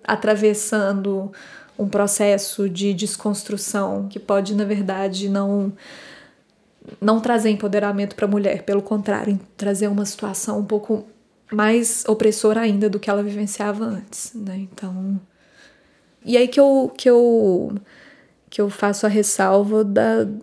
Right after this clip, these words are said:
da importância do processo individual aí de amadurecimento dessa ideia também,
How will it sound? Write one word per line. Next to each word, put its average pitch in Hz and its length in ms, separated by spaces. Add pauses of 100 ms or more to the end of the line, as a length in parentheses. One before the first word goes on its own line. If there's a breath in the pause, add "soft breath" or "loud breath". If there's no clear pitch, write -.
(180)
da 208 120
importância 233 600
do 247 120
processo 247 560
individual 262 760
aí 208 220
de 226 280
amadurecimento 220 920
dessa 214 280
ideia 208 380
também, 208 540